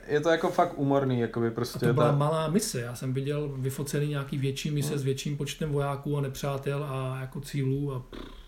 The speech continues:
Speaker 2: nechtěl bych.
Speaker 1: To
Speaker 2: Potom
Speaker 1: přes-
Speaker 2: podle mě člověk už skoro chce, ať mu toho vojáka zastřelí, ať už ten boj skončí. <laughs>
Speaker 1: Ta přestřelka nám trvala dlouho, no.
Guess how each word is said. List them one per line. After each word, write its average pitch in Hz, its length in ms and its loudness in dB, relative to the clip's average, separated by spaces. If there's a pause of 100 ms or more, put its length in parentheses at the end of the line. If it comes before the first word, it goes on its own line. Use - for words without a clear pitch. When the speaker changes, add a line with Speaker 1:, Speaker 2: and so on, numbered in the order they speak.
(560)
Speaker 2:
nechtěl 147 300 -2
bych. 127 180 0
Speaker 1:
To - 60 -16
Speaker 2:
Potom 131 180 0
Speaker 1:
přes- 131 100 0
Speaker 2:
podle 135 180 0
mě 143 160 0
člověk 143 320 0
už 135 100 -8
skoro 147 240 -2
chce, 143 240 -2
ať 139 80 -4
mu 143 160 -4
toho 143 160 -4
vojáka 143 300 0
zastřelí, 139 540 -4
ať 135 60 -4
už 135 100 -6
ten 143 160 -4
boj 143 180 0
skončí. 151 500 -6 (100)
<laughs> - 100 -20
Speaker 1:
Ta - 100 -4
přestřelka - 600 0
nám 123 140 2
trvala 117 320 2
dlouho, 101 380 -2
no. 87 140 -6